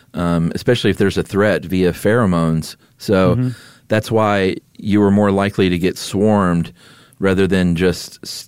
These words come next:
Speaker 1: like, if you're an actual threat to a, to a nest, they can send a signal that says, "Hey, everybody, this jerk over here has got a, this kid has got a stick and he's coming at us." <laughs>
Speaker 2: Yeah.
Speaker 1: Let's get him.
Speaker 2: And if they,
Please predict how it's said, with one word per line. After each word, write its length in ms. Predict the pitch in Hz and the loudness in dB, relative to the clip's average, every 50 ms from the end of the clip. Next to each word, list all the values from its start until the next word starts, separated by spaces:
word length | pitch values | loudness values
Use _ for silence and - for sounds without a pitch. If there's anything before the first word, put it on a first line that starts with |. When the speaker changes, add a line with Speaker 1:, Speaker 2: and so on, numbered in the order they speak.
| - | -4
Speaker 1:
like, 180 | 98 98 87 - | -2 -2 0 0
if 140 | - 90 - | -2 0 2
you're 160 | 110 95 92 | 2 2 2
an 100 | 90 82 | 2 0
actual 340 | 95 90 92 - - 104 90 | 0 -2 -2 -2 0 -2 -2
threat 360 | - - 98 98 98 - - | -2 0 0 0 0 0 -2
to 180 | - - 95 90 | -2 0 2 2
a, 140 | 87 85 | 2 0
to 180 | 82 - - 90 | -2 -2 -2 0
a 60 | 85 | 0
nest, 500 | 85 90 92 95 87 80 - - - - _ _ - - - - - - - - _ _ | 2 0 0 0 0 -2 -4 -8 -16 -20 _ _ -20 -20 -20 -20 -20 -20 -20 -20 _ _
they 100 | - 104 | -2 0
can 180 | 98 - 104 92 | 2 2 0 -2
send 260 | - - 110 107 101 | 0 0 2 2 2
a 60 | 92 | 2
signal 480 | 82 - - 104 104 95 90 82 82 80 | 0 0 -2 0 0 2 0 0 0 -2
that 160 | 80 85 82 | -2 -4 -4
says, 300 | - - 85 85 78 - - - | -2 0 -2 -2 -2 -4 -10 -6
"Hey, 180 | 78 95 95 | -2 0 0
everybody, 400 | 87 82 90 82 85 85 82 85 | 0 0 0 0 0 0 0 0
this 160 | 82 92 90 | -2 -2 -4
jerk 260 | - - 98 90 85 - | -4 -4 -4 -4 -2 -2
over 140 | 90 85 | -2 -2
here 140 | 87 87 92 | 0 -2 -2
has 100 | 87 80 | -2 -2
got 160 | - 95 87 | -2 -2 -2
a, 100 | 78 76 78 - - - - - - - - _ _ _ | -2 -2 -6 -10 -20 -20 -20 -20 -20 -20 -20 _ _ _
this 120 | - 107 - | -8 -8 -8
kid 180 | - - 131 110 | -2 0 0 0
has 80 | 98 | 2
got 120 | 87 101 90 | 0 0 -2
a 40 | 85 | -2
stick 360 | - - - - 117 - - | -4 -6 -2 -2 -2 -2 0
and 60 | 95 | -2
he's 140 | 90 85 - | -4 -4 -2
coming 240 | - 120 107 101 101 | -2 0 2 2 2
at 180 | 104 107 98 | 2 2 0
us." 300 | 85 82 - - - - _ | 0 -2 -4 -10 -16 -18 _
<laughs> 40 | _ _ _ _ _ _ - - - - 302 - | _ _ _ _ _ _ -8 -8 -6 -6 -10 -6
Speaker 2:
Yeah. 280 | _ 143 143 160 180 180 | _ 0 2 2 2 2
Speaker 1:
Let's 160 | 131 - - | 0 -2 0
get 160 | - 147 135 | 0 2 2
him. 140 | 123 - - - | 2 0 0 0
Speaker 2:
And 140 | 156 165 185 | 0 2 2
if 120 | 196 - - | 0 2 2
they, 200 | 202 190 180 | 2 2 2